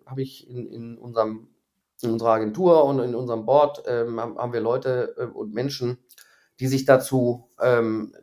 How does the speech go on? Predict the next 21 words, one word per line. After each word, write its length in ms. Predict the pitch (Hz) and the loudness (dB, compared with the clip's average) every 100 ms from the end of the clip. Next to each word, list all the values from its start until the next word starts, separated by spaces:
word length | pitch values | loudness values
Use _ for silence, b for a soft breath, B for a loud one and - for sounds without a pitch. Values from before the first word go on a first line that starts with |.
| _ _ _ _ _ - | _ _ _ _ _ -14
die 160 | 131 | -8
sich, 320 | 123 127 - | -6 -6 -8
die 120 | - 117 | -10 -6
sich, 360 | 120 117 - | -6 -6 -6
äh, 200 | 123 117 | 0 0
nicht 160 | 117 120 | 0 -4
nur 80 | 117 | 2
durchgesetzt 560 | 196 214 151 147 143 143 | 2 2 2 0 0 2
haben, 180 | 139 | 2
sondern 200 | 131 127 | 2 0
die 80 | 123 123 | -2 0
daran 300 | 127 123 123 | 2 0 0
glauben, 500 | 120 127 151 147 139 | 2 6 6 4 0
dass 240 | 131 123 - | 0 -2 0
das 280 | 127 - | -4 -4
der 140 | - 113 | -6 -6
richtige, 600 | 120 - 120 113 104 - | -6 -12 -6 -2 -2 -2
äh, 240 | 110 98 92 92 92 | -4 -4 -6 -10 -4
Weg 200 | 160 156 | -4 -2
ist. 300 | 151 - b b b b b - | -6 -6 b b b b b 4
Ähm, 360 | 131 127 127 | 6 6 2